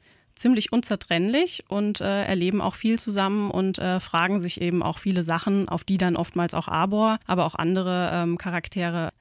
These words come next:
dann eine Antwort wissen. Und, äh, es ist so, dass wir natürlich jetzt erstmal diese kleine Gruppe an Leuten haben. Fast jeder Folge gibt auch noch, äh, Gastrollen.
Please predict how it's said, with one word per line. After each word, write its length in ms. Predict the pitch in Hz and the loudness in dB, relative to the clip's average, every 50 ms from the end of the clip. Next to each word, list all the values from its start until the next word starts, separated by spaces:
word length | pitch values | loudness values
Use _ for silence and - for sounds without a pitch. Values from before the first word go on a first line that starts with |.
| _ _ | _ _
dann 380 | - 151 151 151 151 151 151 - - | -4 -2 0 0 0 0 -2 -2 -2
eine 120 | 170 160 | -2 0
Antwort 360 | - 196 233 - - 262 - 247 | 0 0 0 0 -4 -4 0 0
wissen. 400 | 233 233 - - 233 233 233 - _ - | 0 0 2 2 2 2 2 0 _ -4
Und, 500 | 190 180 180 175 175 175 175 170 175 170 | -2 0 2 2 2 4 4 2 2 0
äh, 140 | 165 165 | -2 -2
es 140 | 165 - - | -2 -2 -2
ist 160 | 170 - - | -2 -4 -2
so, 200 | - 180 185 196 | -2 0 0 2
dass 240 | 190 180 170 - - | 2 2 0 0 0
wir 160 | 175 180 175 | 0 2 2
natürlich 540 | 175 165 165 - - 185 180 175 175 170 - | 2 2 0 0 0 0 2 2 0 0 -2
jetzt 160 | 180 175 - | -4 -4 -2
erstmal 400 | - 170 - - 185 165 165 165 - _ _ _ _ - | -2 -2 -2 -2 -2 -2 -2 -4 -6 _ _ _ _ -6
diese 160 | 185 165 160 | -4 -4 -4
kleine 640 | - - - 165 160 190 196 190 190 185 180 - - | -6 -6 -4 0 0 2 2 2 2 2 0 0 -4
Gruppe 280 | 160 - 226 240 - 247 | -2 -2 0 2 2 2
an 140 | - 202 202 | 2 2 2
Leuten 340 | 196 185 185 - - 196 196 | 2 2 0 0 0 0 0
haben. 260 | 180 175 180 180 185 | 2 0 0 0 0
Fast 240 | 185 180 - - - | 0 -2 -2 -2 -2
jeder 220 | 185 175 180 170 | 0 0 0 -2
Folge 420 | - - 170 170 170 165 165 160 | 0 -2 0 0 0 0 -2 -2
gibt 160 | 160 165 - 156 | -4 -6 -6 -4
auch 60 | 156 | -4
noch, 220 | 156 147 - - - | -4 -6 -8 -8 -6
äh, 180 | 156 151 151 147 | -6 -4 -4 -2
Gastrollen. 680 | - 175 - - - - - 175 175 180 175 180 180 | -2 -2 -2 -4 -4 -4 -4 -2 0 0 0 -2 -4